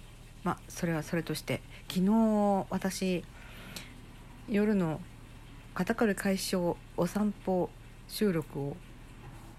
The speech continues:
いたしましたが、うーん、なんか聞き直してみましたら、いや、なんかつまんないですね。すいませんでした。うん、何が言いたいんですかって話です。でもまあ、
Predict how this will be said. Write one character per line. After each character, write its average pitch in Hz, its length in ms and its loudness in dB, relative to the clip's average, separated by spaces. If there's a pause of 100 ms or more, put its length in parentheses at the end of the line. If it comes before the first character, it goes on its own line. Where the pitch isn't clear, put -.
(140)
い 175 60 -2
た 170 100 2
し - 140 -2
ま 156 100 0
し - 80 -6
た 165 120 -2
が、 151 380 0 (800)
う - 20 -2
ー 135 40 0
ん、 135 760 -2 (920)
な 170 120 0
ん 208 60 0
か - 480 -4
聞 - 120 -10
き 277 140 0
直 269 280 4
し - 60 -8
て 185 120 0
み 139 100 2
ま 120 160 0
し - 60 -8
た 117 120 -4
ら、 127 220 2 (540)
い 143 40 0
や、 160 140 0
な 123 120 0
ん 165 40 -2
か - 120 -4
つ - 180 -4
ま 175 160 2
ん 180 40 2
な 151 80 -2
い - 40 -8
で - 80 -12
す - 140 0
ね。 - 120 -10 (380)
す - 180 -6
い 135 60 2
ま 139 100 0
せ 208 140 -2
ん 202 60 -4
で - 60 -14
し - 100 -8
た。 - 120 -12 (960)
う 156 40 -2
ん、 135 340 0 (160)
何 208 300 6
が 160 80 0
言 - 80 -4
い - 20 -6
た - 160 -10
い - 40 -10
ん - 20 -12
で - 100 -14
す - 100 -14
か - 120 -10
っ - 100 -10
て - 80 -12
話 - 280 -8
で - 100 -12
す。 - 180 -14 (160)
で 214 80 6
も 202 80 10
ま 190 200 8
あ、 - 100 0